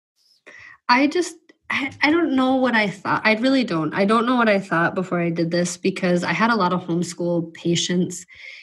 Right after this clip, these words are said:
and they were always very nice, and I couldn't, I couldn't, like, generalize them at all because they were all so different. So I don't know, uh, what I was expecting. But one thing I hear a lot,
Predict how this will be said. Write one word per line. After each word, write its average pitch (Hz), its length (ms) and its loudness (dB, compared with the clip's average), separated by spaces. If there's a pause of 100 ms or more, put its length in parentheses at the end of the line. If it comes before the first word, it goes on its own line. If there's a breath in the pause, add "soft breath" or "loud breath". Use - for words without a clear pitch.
(180 loud breath)
and 190 440 4
they 196 100 4
were 185 160 2
always 202 360 2
very 185 240 2
nice, 175 480 0
and 180 140 2
I 170 100 2 (100)
couldn't, 226 540 2 (400)
I 190 80 4
couldn't, 220 400 0 (280)
like, 180 240 0
generalize 165 680 2
them 151 300 0
at 170 80 0
all 240 260 0
because 185 300 0
they 175 100 4
were 165 100 0
all 165 120 0
so 165 180 -4
different. 170 340 -2
So 202 220 0
I 190 140 2
don't 220 260 4
know, 175 460 2 (520 loud breath)
uh, 175 160 2
what 170 260 4
I 175 160 2
was 170 160 0
expecting. 170 600 -2
But 175 180 0
one 185 220 2
thing 262 220 0
I 254 100 2
hear 226 280 0
a 240 120 2
lot, 180 400 0